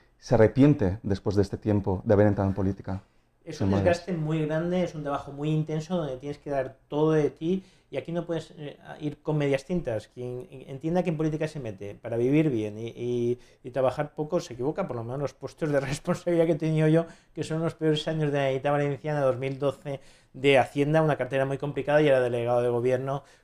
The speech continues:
Speaker 2: con todos los gobiernos al lado mío de signo contrario, pero dicho eso, vale la pena. Es una experiencia que no te lo da nada, ni una empresa del ibex treinta y cinco, ni un banco, ni la administración pública.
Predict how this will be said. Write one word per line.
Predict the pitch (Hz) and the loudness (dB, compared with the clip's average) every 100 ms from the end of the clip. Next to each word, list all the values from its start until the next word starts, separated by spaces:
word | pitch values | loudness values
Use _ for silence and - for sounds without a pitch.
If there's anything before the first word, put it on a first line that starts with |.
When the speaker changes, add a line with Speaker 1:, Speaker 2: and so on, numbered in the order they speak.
| _ | _
Speaker 2:
con | 139 123 | -8 0
todos | 135 135 | 2 2
los | 143 120 | 2 -2
gobiernos | 127 131 135 135 139 - | -4 0 0 -2 -6 -4
al | 127 | 0
lado | 127 123 | 2 0
mío | 131 135 | -2 -4
de | 123 | -4
signo | - 131 135 131 - _ - _ _ | -6 -12 -10 -10 -12 _ -20 _ _
contrario, | 170 165 185 185 | 0 4 6 6
pero | 151 143 | 6 4
dicho | 151 156 185 | 2 0 0
eso, | 170 170 180 | 0 0 0
vale | 147 131 | 4 2
la | 107 | 0
pena. | 98 90 90 101 | -6 -14 -12 -12
Es | 117 - | -14 -14
una | 127 | -14
experiencia | 131 - 131 123 156 | -14 -12 -14 -12 -14
que | |
no | 131 131 | -12 -12
te | 131 | -6
lo | 135 | -2
da | 139 | -2
nada, | 139 110 78 78 _ 110 107 | -2 -8 -14 -20 _ -20 -16
ni | 110 107 104 | -14 -12 -12
una | 117 | -10
empresa | 120 110 - 113 123 | -10 -10 -12 -6 -4
del | 113 | -2
ibex | 113 107 | -4 -10
treinta | 117 107 | -14 -16
y | 101 | -16
cinco, | 131 143 143 143 | -16 -14 -12 -12
ni | 131 | -10
un | 113 101 | -14 -12
banco, | 120 131 - 147 147 - _ _ | -12 -14 -8 -4 -4 -8 _ _
ni | 123 123 120 | -12 -6 -4
la | 113 | -4
administración | 117 107 95 98 120 117 | -6 -8 -14 -18 -16 -12
pública. | 131 135 147 139 151 160 | -6 -4 -2 -4 -4 -6